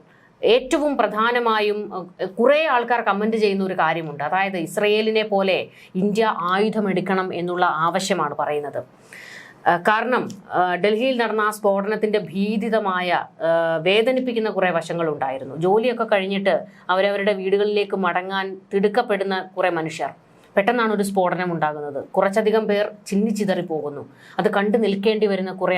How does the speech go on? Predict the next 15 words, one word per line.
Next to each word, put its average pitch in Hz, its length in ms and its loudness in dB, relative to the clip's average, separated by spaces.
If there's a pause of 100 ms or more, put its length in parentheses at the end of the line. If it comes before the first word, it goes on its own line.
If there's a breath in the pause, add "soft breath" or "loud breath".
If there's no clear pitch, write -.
അധികം 170 240 -2 (100)
മനുഷ്യർ. 151 340 -4 (460 loud breath)
അവർക്കുണ്ടായ 208 580 2
ഒരു 190 120 0 (120)
ഭീതി, 185 380 -2 (480)
ഇനി 220 140 2 (100)
അവർക്കുണ്ടാകുന്ന 220 720 2 (320)
എത്രയോ 233 280 2 (100)
കാലം 196 300 0
അതിൻ്റെ 196 240 0
ഒരു 196 100 -2 (100)
ട്രോമ 202 300 2 (120)
അവർ 190 120 2 (120)
അനുഭവിക്കേണ്ടി 180 640 -4
വരും. - 180 -14